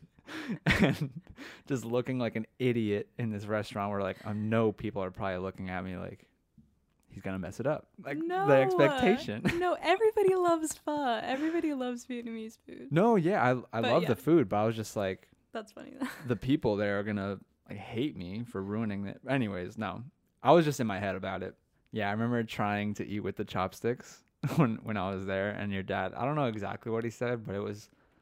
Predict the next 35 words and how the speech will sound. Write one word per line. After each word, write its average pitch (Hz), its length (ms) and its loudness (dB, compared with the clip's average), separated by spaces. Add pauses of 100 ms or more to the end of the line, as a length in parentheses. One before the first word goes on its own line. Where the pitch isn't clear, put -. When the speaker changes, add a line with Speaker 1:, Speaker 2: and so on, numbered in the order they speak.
(380)
Speaker 1:
the, 90 420 -2 (680)
you 117 100 -4
know, 98 100 -2
the 95 100 -4
tone 101 280 -4
of 113 100 0
it 127 80 2
was 113 160 0
like, 98 320 -4
you 110 80 -6
know, 107 140 -8 (640)
"You 190 120 -2
can 208 140 2
use 107 160 2
the 95 100 -6
fork 98 400 -6 (140)
<laughs> - 100 -6
if - 1120 6
you 131 80 2
need 135 440 0 (340)
to." 208 120 -2 (840)
And 156 80 -6
I 135 100 2
was 120 80 -2
just 123 280 -4
like, 107 300 -6 (1700)
Speaker 2:
Is 226 180 -8
it 226 80 -6
that 208 180 0
Speaker 1:
"Yeah, 214 100 0
Speaker 2:
obvious? 226 520 6
Speaker 1:
I'm - 180 8
gonna - 240 -2
do - 200 -6
that." 101 440 -2